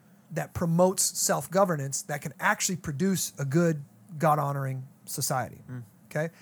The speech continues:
Speaker 1: And so it's not, cr-, when Christians push back against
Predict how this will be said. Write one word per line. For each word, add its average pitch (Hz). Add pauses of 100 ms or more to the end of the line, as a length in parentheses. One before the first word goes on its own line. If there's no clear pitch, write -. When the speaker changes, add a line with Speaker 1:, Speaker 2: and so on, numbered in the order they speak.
(380)
Speaker 1:
And 185
so 190 (2000)
it's 190
not, 202 (380)
cr-, -
when 196
Christians 233
push -
back 165
against 143